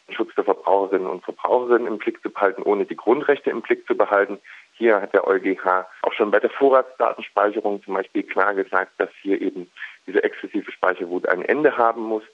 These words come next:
Und hier ist es eben wichtig, dass wir eben diesen Paradigmenwechsel auch mitmachen, dass wir sagen, es geht nicht immer eben nur darum, dass unsere persönlichen Daten auf dem Altar des liberalisierten Marktes geopfert werden dürfen, sondern dass Verbraucherrechte, Grundrechte wichtig sind, dass diese gewahrt werden müssen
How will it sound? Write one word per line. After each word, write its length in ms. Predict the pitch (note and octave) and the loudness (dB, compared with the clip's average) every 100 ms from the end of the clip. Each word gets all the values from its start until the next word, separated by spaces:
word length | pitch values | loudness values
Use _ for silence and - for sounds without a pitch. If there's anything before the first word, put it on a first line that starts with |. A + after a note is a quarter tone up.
| - - - | -20 -20 -12
Und 220 | F#2 F#2+ | -8 -4
hier 260 | A2 A2 F#2+ | 4 4 4
ist 100 | E2 | -2
es 60 | |
eben 160 | F2+ F#2 | -4 -2
wichtig, 320 | F#2+ - F#2 | -4 -6 -6
dass 160 | F#2 E2+ | -2 0
wir 180 | F#2 F2+ - | 2 2 2
eben 300 | - E2 D#2+ | -6 -8 -10
diesen 320 | E2 - F2 - | -14 -12 -14 -10
Paradigmenwechsel 960 | F2+ G2+ C#3 D#3 C#3 A#2+ A2 - G#2 | 0 0 0 -4 -2 0 0 2 2
auch 180 | F#2 - | 4 2
mitmachen, 580 | C3 - C3+ A#2+ A#2+ G#2 | -2 -2 0 0 -2 -4
dass 100 | G#2 - | -4 -2
wir 120 | G2 | 0
sagen, 440 | F#2+ G2 G#2 G#2 - - - | 2 2 0 -6 -12 -18 -14
es 100 | - - | -10 -8
geht 220 | - G#2+ A2 | -6 -4 -4
nicht 220 | G2 - | -6 -4
immer 240 | G#2 G2+ | 0 0
eben 300 | G2 F#2+ F#2+ | 0 -2 -2
nur 160 | F#2+ F2+ | 0 2
darum, 260 | F2+ F#2+ | 2 0
dass 180 | F#2 F#2 | -2 -6
unsere 280 | - G2 - | -6 -10 -10
persönlichen 560 | - F#2+ G#2 G#2 G2 F#2+ | -4 -2 0 -4 -4 -2
Daten 280 | F2+ F#2+ F#2 | -2 0 -4
auf 120 | - | -6
dem 160 | F2+ | -6
Altar 340 | F2 F2 F#2 F2 | -4 -2 -2 -4
des 140 | F2 | -6
liberalisierten 640 | F2 - F2 E2 F#2 - E2 | -10 -4 -2 -2 -4 -2 -2
Marktes 340 | G2 - G2 | -2 -4 -4
geopfert 400 | - - - F2+ | 0 0 0 -2
werden 220 | F2+ E2+ F2 | 0 0 -2
dürfen, 280 | F2 E2+ - - - - | -4 -4 -20 -20 -14 0
sondern 300 | G2+ A2+ G2 | 0 2 -2
dass 120 | - - | -4 -4
Verbraucherrechte, 760 | F#2 - F2 B2+ A2+ G#2 - F#2 | -6 0 2 2 2 0 0 -6
Grundrechte 760 | - G#2+ G#2+ G2 - G2+ F#2 - - _ - | 0 0 0 -2 0 -2 -2 -4 -20 _ -6
wichtig 380 | B2 - C3 - | -6 -4 -8 -2
sind, 200 | A#2+ A2 | -2 -2
dass 120 | G#2+ | -6
diese 200 | F#2 F2 | -6 -4
gewahrt 440 | E2+ F2 G#2 - | -2 0 0 0
werden 300 | A#2+ A2 A2 | 4 2 2
müssen 320 | G#2 G2+ G#2 | -4 -4 -6